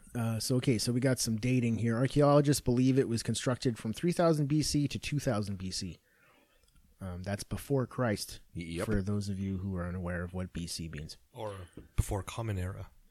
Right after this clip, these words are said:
Speaker 3: as they say now.
Speaker 1: All right. We gotta be,
Speaker 2: <laughs>
Speaker 1: we gotta be P C about it. Um, the surrounding circular earth bank and ditch,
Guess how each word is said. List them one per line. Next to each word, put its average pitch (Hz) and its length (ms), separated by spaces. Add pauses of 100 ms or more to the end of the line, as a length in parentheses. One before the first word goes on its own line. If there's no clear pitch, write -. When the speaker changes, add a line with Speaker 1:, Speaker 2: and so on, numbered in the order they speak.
(220)
Speaker 3:
as 95 100
they - 80
say 95 160
now. 92 400
Speaker 1:
All 95 60
right. 90 180 (880)
We 98 80
gotta 117 280
be, 117 100
Speaker 2:
<laughs> - 0
Speaker 1:
we 120 120
gotta 123 180
be 117 120
P 120 200
C 117 200
about 90 220
it. - 60 (520)
Um, 113 360
the 117 60
surrounding 160 440
circular 156 500
earth 135 280
bank 123 320
and 110 260
ditch, - 540